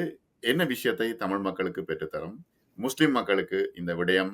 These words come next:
என்ன விஷயத்தை பெற்றுத்தரும், அல்லது சாதக பாதகங்கள் தொடர்பாக பேசுவோம். அஹ், முன்னாள் வடக்கு மாகாண சபை உறுப்பினர்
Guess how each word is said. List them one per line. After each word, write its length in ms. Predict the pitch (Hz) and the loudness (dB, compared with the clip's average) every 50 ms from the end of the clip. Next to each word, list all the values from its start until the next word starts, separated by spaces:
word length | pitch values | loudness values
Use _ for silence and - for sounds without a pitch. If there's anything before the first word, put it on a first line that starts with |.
| - - _ _ - | -8 -14 _ _ -8
என்ன 420 | - 98 95 95 95 87 85 87 - | -6 -4 -2 0 0 0 -2 -4 -6
விஷயத்தை 500 | 85 80 - - 101 95 - 85 82 80 - | -8 -8 -4 -4 -4 -4 -4 -4 -6 -6 -6
பெற்றுத்தரும், 380 | 85 - - - 80 82 85 | -6 -6 -6 -4 -4 -4 -2
அல்லது 220 | 87 87 85 82 82 | 0 0 0 0 -2
சாதக 440 | - - 117 117 120 120 113 101 98 | -2 2 4 6 6 6 6 4 4
பாதகங்கள் 580 | - 98 98 101 101 101 98 95 92 92 90 82 | 4 6 6 6 4 2 2 0 0 -2 -2 -4
தொடர்பாக 520 | - 82 80 82 80 - 78 76 78 71 - | -4 -4 -6 -6 -6 -6 -6 -8 -8 -8 -8
பேசுவோம். 420 | 80 73 - - 82 95 113 139 139 - _ _ _ - - - _ - _ _ _ _ - | -10 -10 -10 -6 -4 -4 -2 -2 -4 -8 _ _ _ -20 -20 -20 _ -20 _ _ _ _ -4
அஹ், 300 | 87 87 87 90 87 90 | 0 2 2 2 2 0
முன்னாள் 480 | 98 101 101 101 98 92 80 - - _ _ _ _ _ _ - | 0 4 6 8 8 8 6 4 -2 _ _ _ _ _ _ 0
வடக்கு 260 | 90 95 92 - 92 | 2 2 2 2 2
மாகாண 260 | 90 85 82 78 80 | 0 0 0 -2 -4
சபை 240 | 78 - 76 80 80 | -6 -6 -2 -2 0
உறுப்பினர் 440 | 78 80 80 - 85 87 90 - | 0 -2 -2 -4 -4 -2 -2 -4